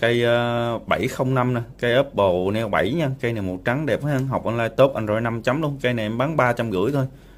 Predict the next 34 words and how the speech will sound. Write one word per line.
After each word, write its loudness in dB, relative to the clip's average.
Đó, 0
xài 2
được -2
hai 2
sim 2
luôn, -2
của 2
thằng 2
bồ 8
luôn 2
á. -2
Cây 2
này 0
thì 0
riêng 2
nguyên 0
cây 2
full 2
chức -2
năng 0
luôn, -2
còn -4
đẹp 0
keng 4
luôn. -2
Em -6
tải 0
sẵn -4
ứng -2
dụng -2
cho -2
bà -4
con 2
luôn. -4